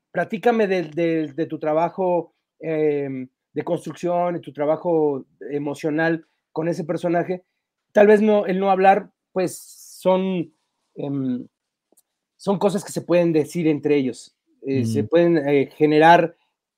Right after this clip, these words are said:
Speaker 1: eh, actores de esa talla que no les exigen que hablen, eh, de lo que hicieron.
Speaker 2: Ujú.
Speaker 1: Pero, em, también creo que es catártico hablarlo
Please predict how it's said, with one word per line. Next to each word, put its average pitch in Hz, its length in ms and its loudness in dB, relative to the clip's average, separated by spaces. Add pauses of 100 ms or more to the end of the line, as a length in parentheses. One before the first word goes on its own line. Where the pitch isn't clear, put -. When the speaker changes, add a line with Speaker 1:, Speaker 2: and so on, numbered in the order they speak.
(160)
Speaker 1:
eh, 139 720 0 (140)
actores 160 520 2
de 151 120 4
esa 151 220 2
talla 170 380 4 (320)
que 139 280 0
no 143 400 4
les 170 300 0
exigen 156 460 -6
que 143 120 0
hablen, 139 540 0
eh, 110 680 -10
de 117 220 -10
lo 110 200 -8
que - 100 -8
hicieron. 120 380 0 (540)
Speaker 2:
Ujú. 113 140 -8
Speaker 1:
Pero, 220 460 10 (180)
em, 160 560 2 (240)
también 220 300 4
creo 240 140 -2
que 226 80 4
es 226 120 -2
catártico 185 640 0
hablarlo 151 500 -2